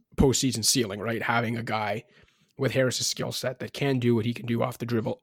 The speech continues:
actually playing up to his capabilities. You know, maybe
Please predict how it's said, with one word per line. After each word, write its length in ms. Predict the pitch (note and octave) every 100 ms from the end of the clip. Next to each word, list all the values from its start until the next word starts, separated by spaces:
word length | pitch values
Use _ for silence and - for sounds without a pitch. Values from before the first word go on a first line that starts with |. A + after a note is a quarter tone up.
| -
actually 480 | B2+ - D3+ B2
playing 340 | A2+ - B2+ A#2
up 120 | A2
to 80 | B2
his 100 | A2
capabilities. 720 | - A#2 A2+ B2+ G#2+ G#2 - - - - - -
You 80 |
know, 80 | A2
maybe 420 | A2+ C3 C3 B2+